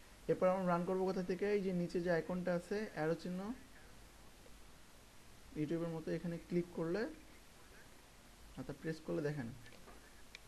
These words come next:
my first heading, my first paragraph, এখানে ইমেজটা শো করছে। ইমেজটার size একটু বড় করে দিই, তিনশো।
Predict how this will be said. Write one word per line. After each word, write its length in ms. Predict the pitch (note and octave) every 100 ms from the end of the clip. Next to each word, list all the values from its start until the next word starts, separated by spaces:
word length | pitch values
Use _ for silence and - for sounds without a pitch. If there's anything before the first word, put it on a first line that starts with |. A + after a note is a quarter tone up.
| - - -
my 120 | C#3 C#3+ -
first 200 | D#3 E3+ - - - - - - - -
heading, 300 | D3 D#3+ G3 C4 - - - - - - -
my 100 | B2+ B2
first 160 | C#3+ D#3+ -
paragraph, 500 | D#3+ D#3+ E3+ G#3 - - - - - -
এখানে 240 | F3 A#3+
ইমেজটা 260 | E3+ F3 - -
শো 100 | C3+ C3
করছে। 280 | A#2+ -
ইমেজটার 560 | C3 C3 D3 - D#3 D#3 D#3 -
size 200 | D3 D#3
একটু 200 | D#3 D#3
বড় 180 | C#3+ D3
করে 200 | D3 D3+
দিই, 240 | C#3+ C#3+ G3 - - - - - - - - - - - -
তিনশো। 420 | D3 D#3 D3+ -